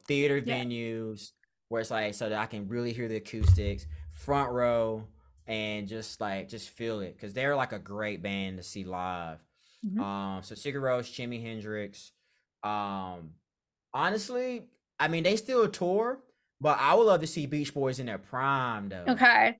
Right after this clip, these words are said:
Speaker 1: I would, I would totally go see Beach Boys. I, I should just go do that. I need to do that before it's too late.
Speaker 2: Yes.
Speaker 1: 'Cause, you know, Brian Wilson's still a-, still alive, and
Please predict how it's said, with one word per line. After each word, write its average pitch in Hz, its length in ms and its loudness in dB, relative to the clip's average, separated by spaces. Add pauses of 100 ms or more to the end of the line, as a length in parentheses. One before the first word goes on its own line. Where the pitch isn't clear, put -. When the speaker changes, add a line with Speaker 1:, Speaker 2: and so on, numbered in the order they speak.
(220)
Speaker 1:
I 151 80 6
would, 156 60 6
I 143 220 6
would 143 200 0
totally 165 400 2
go 139 160 0
see 135 220 -8
Beach 123 260 -8
Boys. 113 160 -8
I, 440 160 -2 (100)
I 302 80 -4
should 277 220 -6
just 156 140 -6
go 139 160 2
do 117 240 -6
that. 85 380 -8
I 214 100 0
need 330 120 -2
to 208 40 0
do 151 200 0
that 127 180 0
before 120 280 -4
it's 110 100 -8
too 113 180 -12
late. 95 360 -6 (160)
Speaker 2:
Yes. - 400 -4
Speaker 1:
'Cause, 143 120 -6
you 175 60 0
know, 160 220 4
Brian 180 380 2
Wilson's 143 320 0
still 127 240 -4
a-, 113 240 -4
still 120 240 -4
alive, 107 560 -4
and 95 260 -8